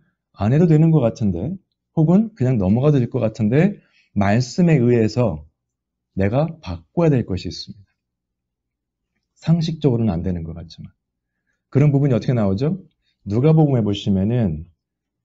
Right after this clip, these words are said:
그 예수님의 제자들, 제자 되기 전이죠. 그 사람들이 이제 업으로서 전문가들이잖아요. 업으로서 사는 사람들이고 동업을 하는 사람들이 밤새도록 했는데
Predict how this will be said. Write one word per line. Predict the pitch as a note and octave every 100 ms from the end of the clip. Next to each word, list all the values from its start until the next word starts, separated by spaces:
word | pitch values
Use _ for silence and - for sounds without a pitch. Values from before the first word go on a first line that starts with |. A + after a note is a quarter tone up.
| _
그 | G#2+ G#2 G#2
예수님의 | A#2+ C#3 B2+
제자들, | - G#2+ A#2 G2 F#2 C#3+ - _
제자 | G#2 A2
되기 | G#2+ A2
전이죠. | G#2+ A#2 A#2+ G2 F#2 G2 D2+ _ _ _ -
그 | G#2+
사람들이 | A#2 G#2 G2+ A2+ D#3+ F3 _ _ _ _ _ _ -
이제 | F#2 G2
업으로서 | A2+ B2 A#2 G2+ G#2+ F2+ D#2+ _ _ _
전문가들이잖아요. | - B2+ F#3+ F#3 B2+ G2 F2 E2 D#2+ D#2+ - _ _ _ _
업으로서 | F#2+ A2+ C#3 C3+ A#2+
사는 | C#3+ C3
사람들이고 | A#2+ G2+ F2+ E2+ G#2 C#3+ C#3+ _ _
동업을 | A#2 B2+ B2 A#2
하는 | G#2+
사람들이 | G#2 F#2 F2+ F#2 C3 G#2 - _ _ _ _ -
밤새도록 | A2 C#3 E3 E3 D#3 D3
했는데 | C#3 B2+ A#2+ D#3 F#3